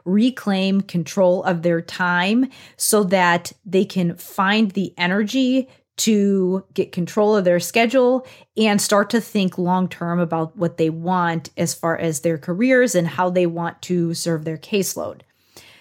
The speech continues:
Now, what I'm going to do today in this episode is actually walk through a high-level view of the first step in that process so that you can get a framework for really reclaiming your time and your sanity.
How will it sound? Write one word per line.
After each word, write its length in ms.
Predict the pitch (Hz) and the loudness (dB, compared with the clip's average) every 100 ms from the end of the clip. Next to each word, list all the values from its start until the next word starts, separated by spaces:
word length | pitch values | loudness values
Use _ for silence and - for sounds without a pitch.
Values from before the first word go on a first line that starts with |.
| _ - | _ -2
Now, 460 | 202 233 233 220 - | 2 4 4 2 -2
what 240 | 175 185 254 | -4 0 2
I'm 180 | 381 - | 0 2
going 200 | 247 214 | 0 2
to 120 | 185 | -2
do 180 | 202 196 | -2 -2
today 600 | - 175 175 190 202 190 | -4 -4 0 2 2 0
in 100 | 180 | 0
this 220 | 196 - | -2 -2
episode 640 | 185 175 214 285 277 285 254 - - _ | -4 -4 -2 2 2 0 -4 -12 -20 _
is 160 | 202 185 - | -4 -2 0
actually 500 | 196 247 - 226 208 | 0 0 0 2 0
walk 640 | 156 160 180 190 247 - | -2 0 0 2 -2 -6
through 680 | - 190 190 185 185 180 - | -10 0 2 4 2 0 -4
a 80 | - | -10
high-level 760 | 170 143 262 285 277 214 190 175 | -10 0 2 2 2 2 0 -2
view 440 | 160 170 170 170 - | -2 0 0 0 -2
of 200 | 165 165 | -4 -2
the 120 | 165 | -6
first 720 | - - 214 214 220 - - | -8 -6 -2 -2 -4 -8 -8
step 420 | - - 165 175 - | -8 -2 0 0 -2
in 160 | 190 | 0
that 240 | 170 156 - | 0 -4 -6
process 720 | 170 185 - 302 320 - - - - - _ - | -2 -2 0 2 2 0 -8 -12 -20 -20 _ -12
so 280 | - 254 | 0 2
that 420 | 233 226 220 214 202 | 4 4 4 2 0
you 280 | 185 214 | 0 2
can 180 | 269 294 | 2 2
get 140 | 247 196 | 2 0
a 60 | |
framework 720 | - - 190 196 226 247 262 269 | -2 -2 0 2 4 4 0 -2
for 720 | - 180 175 175 175 175 - | -2 2 4 4 2 0 -2
really 340 | 226 320 254 | 0 2 2
reclaiming 640 | 190 190 214 - 185 185 185 | 0 0 0 0 2 2 2
your 140 | 165 | -2
time 480 | - - 170 170 175 | -6 -8 -4 -2 -4
and 220 | 170 156 | -4 -6
your 80 | 156 | -8
sanity. 640 | 147 - 151 151 - - | -8 -8 -10 -12 -14 -20